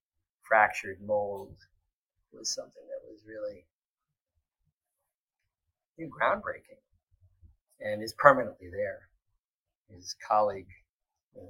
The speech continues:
neuroscientist Christoph Koch, said, you know, "Oliver's writings will be around a thousand years from now because we don't have any other record of what it was to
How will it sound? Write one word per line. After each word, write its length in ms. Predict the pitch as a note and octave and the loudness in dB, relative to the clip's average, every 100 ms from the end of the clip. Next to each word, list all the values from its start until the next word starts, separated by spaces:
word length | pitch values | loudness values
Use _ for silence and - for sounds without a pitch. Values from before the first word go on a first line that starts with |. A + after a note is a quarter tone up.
| G2+ | -6
neuroscientist 840 | G#2+ G2+ G2 G#2 F#2+ F#2+ - - - | -2 -2 -2 -2 -2 -6 -16 -18 -16
Christoph 340 | G2 - F#2 - | -16 -8 -8 -4
Koch, 180 | G#2 G2+ - - | -2 -2 -6 -12
said, 120 | C3 - | -12 -12
you 120 | F#2+ | -6
know, 100 | G2 | 4
"Oliver's 360 | B2 F3+ D3+ A2+ | 4 4 0 2
writings 360 | A2+ A2+ A2 | 2 2 -10
will 100 | A2+ | -12
be 140 | A2 G#2+ | -10 -2
around 300 | G#2+ A2 G#2+ | 0 0 -2
a 40 | |
thousand 600 | - G#2+ A2 G#2+ G#2 G#2 | -2 2 2 0 -4 -18
years 280 | G#2 G2+ - - | -16 -18 -20 -20
from 100 | - | -20
now 60 | - _ _ _ _ _ _ _ _ - _ _ _ _ _ _ _ _ _ _ A2 | -20 _ _ _ _ _ _ _ _ -20 _ _ _ _ _ _ _ _ _ _ -18
because 1000 | A2 - - A#2 A#2 A2+ A2 G#2+ - - _ _ _ A2+ A#2+ | -16 -6 -2 2 2 0 -4 -8 -10 -10 _ _ _ -14 -8
we 180 | D3 | -2
don't 260 | C3+ C3 B2 | 2 2 2
have 600 | - C3+ C3 A#2+ - - _ _ _ _ _ - _ _ _ _ _ _ _ _ _ _ - | 0 4 4 2 -2 -8 _ _ _ _ _ -20 _ _ _ _ _ _ _ _ _ _ -4
any 280 | B2+ C3 A2 | -2 -2 -4
other 220 | G#2 G#2 | -6 -4
record 400 | A#2 C#3+ - - _ _ _ _ _ _ _ - | -4 -4 -6 -20 _ _ _ _ _ _ _ -10
of 120 | A#2 | -4
what 160 | A#2 B2 | 0 0
it 120 | A#2 | -2
was 320 | - A2+ A2 | -4 -4 -6
to 80 | - | -14